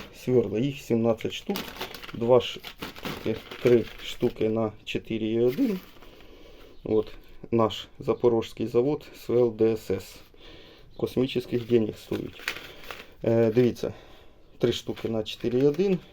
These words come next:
і остальні, получається, чотирнадцять штук на два і п'ять. Двісті гривень за цю всю кучу. Бачите, вони так кожен упаковано. Двісті гривень і, мать їх, так,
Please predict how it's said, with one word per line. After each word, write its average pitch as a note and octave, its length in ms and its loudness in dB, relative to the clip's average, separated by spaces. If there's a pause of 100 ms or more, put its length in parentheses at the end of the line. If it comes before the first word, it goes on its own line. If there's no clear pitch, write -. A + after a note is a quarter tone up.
(160)
і A#2 360 -2
остальні, C3+ 380 0
получається, A#2+ 580 4
чотирнадцять A2+ 680 0
штук - 440 -6 (760)
на B2 380 6 (540)
два A#2+ 220 8
і B2 80 8
п'ять. G#2 440 -2 (520)
Двісті C3+ 400 2
гривень C3+ 380 4
за A2 120 6
цю - 140 -2
всю B2 240 2
кучу. - 420 -4 (400)
Бачите, - 300 -2
вони A2 200 0
так - 240 -2
кожен A2+ 380 6
упаковано. B2+ 580 4 (520)
Двісті C#3+ 340 0
гривень C#3+ 340 4
і, A2 60 0
мать B2+ 260 0
їх, - 120 -8
так, C3 200 4